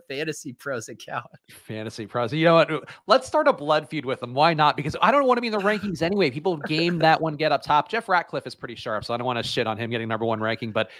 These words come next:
Speaker 2: I know historically that's been a thing I've seen people nitpick about on Twitter, and if you have a system that can be gamed and it's so important to people, like, I don't care, man. Like,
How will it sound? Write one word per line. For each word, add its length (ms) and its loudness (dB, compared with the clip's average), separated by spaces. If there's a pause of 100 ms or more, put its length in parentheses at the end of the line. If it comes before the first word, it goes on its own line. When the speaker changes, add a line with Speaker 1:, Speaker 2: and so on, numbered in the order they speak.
(140)
Speaker 2:
I 60 2
know 100 6
historically 460 2
that's 160 -4
been 100 -4
a 60 -2
thing 240 -2
I've 100 2
seen 240 -4
people 220 -6
nitpick 420 -6
about 260 2
on 140 -2
Twitter, 380 2
and 100 0 (260)
if 60 -20
you 80 4
have 80 4
a 40 0
system 320 -4
that 100 0
can 100 -14
be 80 -8
gamed 400 0
and 100 0
it's 140 -8
so 100 0
important 340 -2
to 60 -4
people, 200 -4
like, 240 0
I 100 4
don't 180 -6
care, 320 -8
man. 320 -6
Like, 120 -2